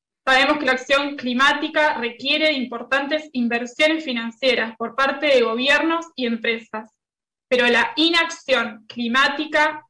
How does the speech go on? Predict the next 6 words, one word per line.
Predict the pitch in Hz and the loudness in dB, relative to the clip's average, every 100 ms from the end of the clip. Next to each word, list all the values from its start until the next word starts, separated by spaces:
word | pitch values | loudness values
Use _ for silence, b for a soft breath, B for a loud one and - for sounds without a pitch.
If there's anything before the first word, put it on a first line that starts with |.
| - | 0
es | 302 - - _ - | 0 0 -8 _ -12
y | 247 | -12
será | - 240 254 285 - 254 | -4 0 2 2 0 -8
mucho | 269 294 - | -10 -8 -8
más | 226 220 | -8 -10
cara. | - 220 208 202 | -8 -4 -4 -6